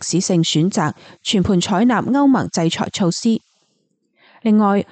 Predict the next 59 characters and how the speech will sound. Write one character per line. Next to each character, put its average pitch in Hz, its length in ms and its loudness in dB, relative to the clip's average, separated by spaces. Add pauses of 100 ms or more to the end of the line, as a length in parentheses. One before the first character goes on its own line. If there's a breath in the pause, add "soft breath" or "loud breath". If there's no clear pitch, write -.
(140 loud breath)
好 262 160 0
多 339 120 -2
國 214 200 -2
際 185 160 -2
體 - 180 -2
育 226 140 2
聯 160 160 2
盟 143 180 -2
宣 254 240 2
布 185 220 0
限 165 240 -2
制 185 100 -4
俄 170 300 0
羅 - 100 -6
斯 - 140 -4
嘅 214 120 -2
參 190 320 -2
與。 147 240 0 (1200 loud breath)
不 214 80 -6
過， 170 360 0 (240 loud breath)
喺 175 180 0
全 156 220 -2
世 175 160 -2
界 170 200 -2
切 202 200 -2
斷 165 260 0
同 170 180 0
俄 147 120 0
羅 135 100 -2
斯 233 220 -2
關 262 260 0
係 214 160 -2
嘅 165 100 -2
同 139 240 -2
時， 143 320 -2 (400 loud breath)
中 339 240 -8
共 185 200 0
唔 170 180 -2
單 269 180 0
止 226 160 -2
拒 - 80 -6
絕 160 320 -2
加 220 160 0
入 190 220 2
制 165 160 -2
裁 - 220 -4
俄 156 220 -2
羅 143 120 -2
斯 - 180 -4
嘅 185 160 -2
國 156 140 -2
際 156 160 -4
行 156 240 -4
動。 156 240 0 (720 soft breath)
中 254 160 0
共 202 180 0
外 165 160 0
交 240 180 -2
部 180 280 0